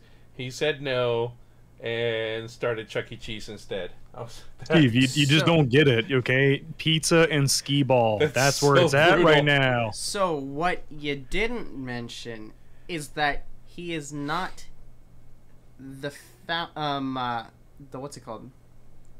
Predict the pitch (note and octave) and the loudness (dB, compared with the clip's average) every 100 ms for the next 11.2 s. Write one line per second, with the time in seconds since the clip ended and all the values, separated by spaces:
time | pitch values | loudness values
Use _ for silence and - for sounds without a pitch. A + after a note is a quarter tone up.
0 | - - - D#3 D#3 F#3+ F3+ - - - | -18 -20 -14 -10 -6 -4 -6 -10 -18 -20
1 | - - E3+ F#3 F#3 C#3 A#2+ A#2+ - - | -18 -10 -8 -6 -6 -6 -8 -12 -20 -20
2 | - - - - C3 - A#2 - - D3+ | -20 -20 -20 -20 -18 -12 -12 -12 -16 -6
3 | D#3+ C#3+ - C#3+ - - - - B3 B3+ | -4 -4 -6 -16 -16 -20 -14 -2 2 4
4 | G3 A#2+ - - - - - D3+ C3 G#2+ | 2 -4 -10 -20 -20 -20 -8 -4 -4 -6
5 | - - - B2+ B2+ C#3 G3 - C#3 D3 | -12 -18 -10 -4 -2 -2 -4 -10 -10 -10
6 | - B3 D4 C#4 C4+ G#3+ G3 - F3+ F3 | 0 0 2 0 -2 -4 -4 -2 -2 -2
7 | E3+ E3 D#3+ D#3+ - - - C#3 C3 D#3 | -2 -4 -4 -8 -16 -16 -14 -12 -10 -6
8 | D#3+ D3+ D3 C#3 C3 B2+ - - G#1 G1+ | -6 -4 -2 -2 -6 -10 -12 -14 -12 -16
9 | - - - - - - A2+ B2 F3+ - | -16 -16 -16 -16 -20 -18 -18 -16 -16 -18
10 | - - A#2+ A#2 A#2+ - - - - F#3 | -18 -14 -14 -14 -16 -18 -20 -20 -12 -6
11 | G#3+ F#3 | -6 -8